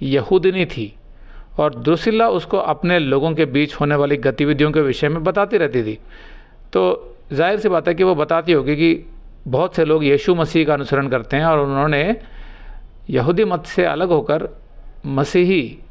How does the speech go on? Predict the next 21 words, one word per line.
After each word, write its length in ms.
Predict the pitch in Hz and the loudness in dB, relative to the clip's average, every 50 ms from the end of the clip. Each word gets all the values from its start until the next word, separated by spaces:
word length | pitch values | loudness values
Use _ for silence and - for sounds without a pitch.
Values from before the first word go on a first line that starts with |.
| - - - | -20 -6 -2
विश्वास 420 | 135 139 - - 156 147 139 131 | -2 -2 0 2 0 0 0 -2
स्थापित 440 | - - - - 143 135 135 143 - | -6 -16 -6 -4 -4 -2 -2 -6 -2
कर 160 | - 147 131 | -2 -2 0
दिया, 200 | 120 139 147 160 | 2 2 2 2
चर्च 360 | 156 160 - 175 180 175 - | 0 0 0 0 0 0 0
की 100 | - 156 | -2 -2
स्थापना 340 | 143 - 135 123 - 123 120 | 0 0 -4 -4 -2 -4 -4
कर 140 | 107 110 107 | -2 -4 -4
दी 160 | 104 107 107 | -4 -4 -4
है। 140 | 107 - 120 | -4 -4 0
ये 120 | 135 160 | 0 0
सब 320 | 156 196 185 165 - - - - | 0 0 -4 -4 -6 -14 -12 -2
वो 280 | 165 170 175 180 - | 2 2 2 2 2
बताती 400 | - 143 135 - 151 156 - 170 | 0 -2 -2 0 0 0 2 2
रहती 240 | 160 135 117 - 117 | 2 2 0 0 -2
थी। 260 | 110 123 - - - - - - - - - - - - - - - - - - - - - - - - - - - - - - - - - - - - - - | -2 -2 -4 -4 -8 -14 -20 -20 -20 -20 -20 -20 -20 -20 -20 -20 -20 -20 -20 -18 -18 -18 -20 -20 -18 -18 -18 -18 -18 -20 -20 -20 -20 -20 -20 -20 -20 -12 -8 -2
मसीहियों 480 | 139 160 160 - 220 226 220 226 226 | -2 -2 0 0 0 2 2 2 0
के 440 | 220 220 - 214 214 214 - - - | 0 0 2 4 4 4 2 0 -8
शांतिपूर्ण 800 | - - - - 170 170 185 190 - 214 208 214 220 202 202 190 | -10 -10 -4 -2 0 -2 -2 0 0 0 0 2 2 0 2 2
जीवन 340 | 143 135 160 160 165 170 160 | 2 2 2 4 2 2 2
ने 380 | 147 135 131 117 110 - - | 0 0 -2 -2 -4 -6 -14